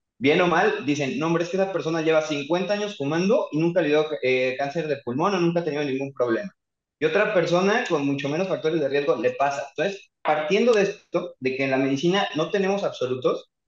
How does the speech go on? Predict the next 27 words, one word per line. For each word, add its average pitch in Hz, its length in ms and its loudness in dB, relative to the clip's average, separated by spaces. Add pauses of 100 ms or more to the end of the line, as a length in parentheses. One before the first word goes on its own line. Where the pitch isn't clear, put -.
(140)
siempre 175 340 0
todo 170 260 4
es 170 80 -2
posible. 156 640 -4 (280)
Pero 147 280 2
¿qué 226 120 2
sí 233 220 -4
podemos 175 400 2
hacer? 131 440 -2
Que 156 60 0
es 156 80 0
lo 175 80 0
que 175 120 -8
ahorita 165 260 -2 (120)
comentaba 123 460 0
Dalí, 127 380 0
es - 440 -8
enfocarnos 156 800 4
en 143 100 4
las 139 180 4
cosas 208 300 2
que 190 100 -2
podemos 156 360 2
modificar. 139 640 -2 (420)
Eso, - 300 0
eso 175 260 2
es, - 320 -4